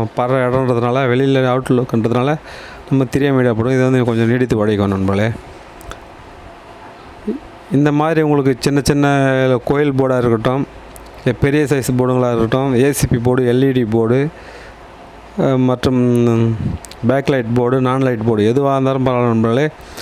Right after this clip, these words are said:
உங்களுக்கு தேவையான நண்பர்கள் செவன் டபுள் த்ரீ எயிட் செவன் நைன் டபுள் செவன் ஒன் ஃபைவ் என்ற நம்பருக்கு கால் பண்ணுங்கள். எந்த அளவுக்கு உங்களுக்கு தரமாக விலையும் கம்மி பண்ணி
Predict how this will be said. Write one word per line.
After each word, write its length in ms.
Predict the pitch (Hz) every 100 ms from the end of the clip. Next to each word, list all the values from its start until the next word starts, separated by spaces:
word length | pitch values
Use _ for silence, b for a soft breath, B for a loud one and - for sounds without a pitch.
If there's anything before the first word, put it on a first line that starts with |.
| B
உங்களுக்கு 320 | - 127 113 135
தேவையான 400 | 139 143 139 131
நண்பர்கள் 400 | 135 139 143 175 175 - B B - -
செவன் 260 | 135 139 127
டபுள் 260 | 123 131 -
த்ரீ 140 | 151 165 - - 117
எயிட் 220 | 135 139 -
செவன் 260 | 131 127 123
நைன் 240 | 135 156 156 - 127
டபுள் 200 | 127 123
செவன் 180 | 147 151 214 - - B B B B - - - - 139
ஒன் 80 | 131
ஃபைவ் 160 | 143 131
என்ற 120 | 127
நம்பருக்கு 300 | 127 135 127 -
கால் 180 | 135 120
பண்ணுங்கள். 420 | 123 113 120 147 170 - - - - - - 135
எந்த 120 | 139
அளவுக்கு 220 | 151 151
உங்களுக்கு 320 | 143 135 127 120 117 117 110 -
தரமாக 500 | 123 131 135 131 127 B B B
விலையும் 420 | 127 135 143 143 139 131 120
கம்மி 180 | 127 123
பண்ணி 160 | 127